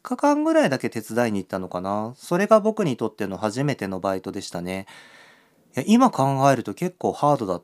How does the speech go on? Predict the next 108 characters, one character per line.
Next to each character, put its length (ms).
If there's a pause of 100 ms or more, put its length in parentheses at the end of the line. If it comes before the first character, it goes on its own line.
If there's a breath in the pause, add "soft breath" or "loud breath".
(120)
た 80
よ。 360
深 460
夜 140
に 140
ね、 420 (180)
し 200
て 120
た 160
か 140
ら、 100
あ 40
れ 80
絶 240
対 320 (560 loud breath)
十 640
四、 160
五 100
歳 260
の 120
子 100
が 120
や 100
っ 100
ち 80
ゃ 60
ダ 160
メ 100
な 140
バ 180
イ 60
ト 100
だ 80
と 300
思 180
う 60
ん 20
だ 60
よ。 60
ま 100
あ、 80 (340 loud breath)
親 200
戚 260
関 180
係 160
の 140
ね、 260
ち 60
ょ 40
っ 40
と 80
ま 80
あ、 40
お 120
手 100
伝 300
い 20
み 100
た 100
い 20
な 80
感 160
じ 80
で 60
行 80
っ 20
て 80
た 160
ん 20
だ 100
け 140
ど、 380 (420 loud breath)
こ 100
う 40
さ、 160
ベ 160
ル 100
ト 160
コ 220
ン 60
ベ 100
ヤ 140
ー 240
が 100
流 20
れ 100
る 120
と 140
こ 120
ろ 140
に、 320
お 100
弁 180
当 100
箱 200
が 80
こ 540
う、 20
流 180
れ 100
て 100
く 100
る 80
わ 100
け 140
で 80
す 80
よ。 140